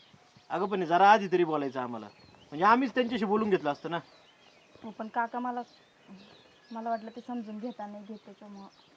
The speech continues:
Speaker 1: उलट हे बघ, चांगलं पोरगं आहे, एवढं समजूतदार आजच्या जगात मला नाही वाटत कोण असेल. आणि व एक वाक्य सोन्याचं बोललं तू,
Speaker 2: हम्म.
Speaker 1: लोक स्वतःच्या आई बापाला सांभाळत नाही,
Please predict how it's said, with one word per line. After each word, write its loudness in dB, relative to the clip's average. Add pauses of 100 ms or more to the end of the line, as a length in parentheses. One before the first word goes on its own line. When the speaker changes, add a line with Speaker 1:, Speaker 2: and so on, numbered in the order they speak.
(200)
Speaker 1:
उलट -6
हे -2
बघ, -6 (500)
चांगलं 2
पोरगं -2
आहे, -6 (460)
एवढं 8
समजूतदार 4
आजच्या 6
जगात 4
मला 6
नाही 10
वाटत 4
कोण -2
असेल. -6 (480)
आणि -6
व 2
एक 6
वाक्य 4
सोन्याचं -4
बोललं -4
तू, -10
Speaker 2:
हम्म. -18
Speaker 1:
लोक 6
स्वतःच्या 4
आई 10
बापाला 6
सांभाळत 2
नाही, -8